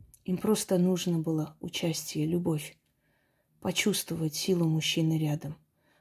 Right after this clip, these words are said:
пусть на несколько минут, пусть против своей воли. Это, пожалуй, самое светлое воспоминание из лагеря смерти», сказал он и вздохнул.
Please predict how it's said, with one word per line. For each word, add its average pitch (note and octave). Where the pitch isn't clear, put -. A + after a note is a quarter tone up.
пусть G#3
на F3+
несколько F3
минут, D#3+
пусть -
против F#3+
своей F3+
воли. D#3
Это, G#3
пожалуй, G3
самое F#3
светлое F3+
воспоминание F3
из F3
лагеря E3
смерти», D3+
сказал F#3
он A3
и F#3+
вздохнул. D#3+